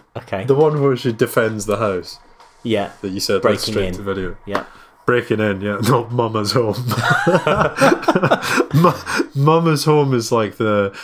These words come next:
Speaker 2: um, Eddie Murphy dressed as a lady, like, arriving back to loads of Eddie Murphys. <laughs>
Speaker 1: I would have thought that Mama's, Mama's Home is the thing that, uh, the, you know, the protagonist would say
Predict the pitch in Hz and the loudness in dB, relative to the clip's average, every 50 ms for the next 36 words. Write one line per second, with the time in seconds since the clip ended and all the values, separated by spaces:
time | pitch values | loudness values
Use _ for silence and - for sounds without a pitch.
0 | - - - - - - - 104 101 98 98 95 98 95 95 95 - - - 120 | -18 -20 -20 -20 -20 -10 -6 -4 -2 0 0 -2 -2 -4 -6 -8 -8 -4 -4 -2
1 | 113 117 110 107 107 110 110 110 107 - - 117 101 101 98 - 110 104 104 101 | 0 0 0 0 0 0 0 0 0 0 -2 -2 -2 -4 -4 -2 -2 0 0 -2
2 | - - - 104 95 101 95 95 104 107 107 104 101 107 98 95 98 95 95 - | -4 -4 -4 -2 -2 -2 -2 0 0 0 0 -2 -2 -2 -4 -4 -4 -6 -6 -6
3 | 104 95 95 90 - - - - 107 98 101 98 95 98 92 101 95 95 95 101 | -4 -4 -4 -6 -10 -14 -6 -4 -2 -2 0 -2 -2 -2 -4 -6 -6 -6 -4 -4
4 | 98 95 - - - 104 95 98 101 95 101 98 104 98 95 - 101 95 98 101 | -4 -4 -4 -4 -4 -2 -2 0 -2 -2 -2 -2 -2 -2 -2 -2 -4 -4 -2 -2
5 | 101 98 - - 110 98 101 101 - - - - _ _ _ _ _ _ _ _ | -2 -4 -4 -6 -8 -4 -2 -2 -2 -2 -4 -10 _ _ _ _ _ _ _ _
6 | _ - 147 151 165 156 147 - - 139 131 127 - - - 113 110 - - 90 | _ 2 2 4 4 4 2 2 2 2 4 4 2 0 -2 -2 -2 -2 -2 -4
7 | 110 117 127 131 123 120 123 117 110 107 113 - 127 123 123 120 113 110 110 101 | -2 0 2 2 2 2 2 0 0 -2 -4 -4 -2 0 0 2 0 0 -2 -4
8 | - - 127 123 123 117 110 101 101 101 98 - - 101 - - - 113 110 107 | -4 -2 0 0 0 0 -2 -2 -4 -4 -4 -6 -8 -10 -10 -6 -4 -4 -4 -4
9 | 107 104 95 95 98 - - _ _ _ _ _ _ _ _ - 104 101 98 98 | -4 -4 -4 -4 -6 -6 -10 _ _ _ _ _ _ _ _ -4 -2 0 0 0
10 | - - - - - - 101 98 95 92 - _ _ _ - - 127 110 92 90 | -2 -4 -8 -12 -10 -6 -6 -4 -6 -6 -10 _ _ _ -14 -10 -8 -6 -4 -4
11 | 87 90 90 90 - _ - - _ - 104 101 95 92 90 - 104 104 - - | -6 -6 -8 -10 -14 _ -20 -20 _ -12 -10 -10 -10 -10 -12 -12 -12 -8 -6 -4
12 | 123 117 117 113 101 98 92 - - - 95 98 92 - - - - 110 98 92 | -4 -4 -4 -6 -6 -4 -4 -6 -6 -8 -8 -6 -4 -2 -2 -2 0 -2 -2 -2
13 | 82 82 85 90 90 | -4 -6 -8 -12 -16